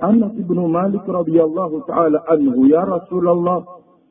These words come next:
apakah engkau masih mengkhawatirkan kami? Kami adalah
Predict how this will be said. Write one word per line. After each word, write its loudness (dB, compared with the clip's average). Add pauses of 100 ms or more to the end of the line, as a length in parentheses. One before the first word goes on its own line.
(720)
apakah -2
engkau -2
masih -4
mengkhawatirkan -2
kami? -2 (1120)
Kami 2 (160)
adalah -4